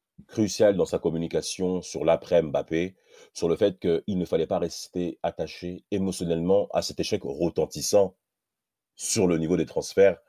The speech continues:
Et en effet, sur la rubrique, sur le fait de pouvoir recruter les meilleurs joueurs du monde dans le meilleur club du monde. Donc l'idée n'était pas de s'entasser sur cette affaire-là. Et cette victoire qui a eu lieu donc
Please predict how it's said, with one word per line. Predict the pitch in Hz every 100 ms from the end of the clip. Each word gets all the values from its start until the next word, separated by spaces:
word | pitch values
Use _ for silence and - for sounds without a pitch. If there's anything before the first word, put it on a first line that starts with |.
| _ -
Et | 73
en | 78
effet, | 73 98
sur | -
la | 76
rubrique, | 71 73 95 -
sur | 76
le | 71
fait | 87
de | 82 87 92 _ _ -
pouvoir | 82 92
recruter | - 131 87 110 - -
les | 110 127
meilleurs | 113 104 90
joueurs | 92 82
du | 80
monde | 87 101 - _ -
dans | 85 135
le | 113
meilleur | 95 85
club | 87 73
du | 73
monde. | 67 65
Donc | 92 123
l'idée | 127
n'était | 135 113
pas | 127 113
de | 104
s'entasser | - 120 107 117 110 - 113
sur | 90
cette | 95 90
affaire-là. | 76 73 80 117 - _ _ _ _ -
Et |
cette | 90 - 92
victoire | 78 98 - 135 135 101 71 - _
qui | -
a | 80
eu |
lieu | 71 80 78
donc | 90 90 82